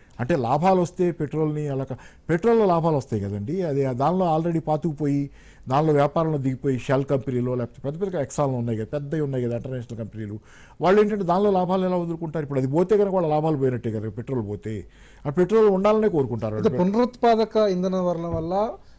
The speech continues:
Speaker 2: ఉద్యోగ ఉపాధి అవకాశాలు కూడా స్పష్టంగా పెరుగుతాయని ఒక నివేదిక ఉంది.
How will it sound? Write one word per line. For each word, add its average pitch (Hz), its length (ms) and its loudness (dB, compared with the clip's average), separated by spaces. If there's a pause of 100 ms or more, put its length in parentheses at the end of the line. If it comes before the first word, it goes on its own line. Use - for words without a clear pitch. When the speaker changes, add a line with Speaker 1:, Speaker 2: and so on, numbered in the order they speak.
(280)
Speaker 2:
ఉద్యోగ 220 460 2
ఉపాధి 208 280 4
అవకాశాలు 180 540 2
కూడా 175 380 0
స్పష్టంగా 170 500 -6
పెరుగుతాయని 156 600 -4
ఒక 151 140 -6
నివేదిక 143 440 -4
ఉంది. 143 360 -4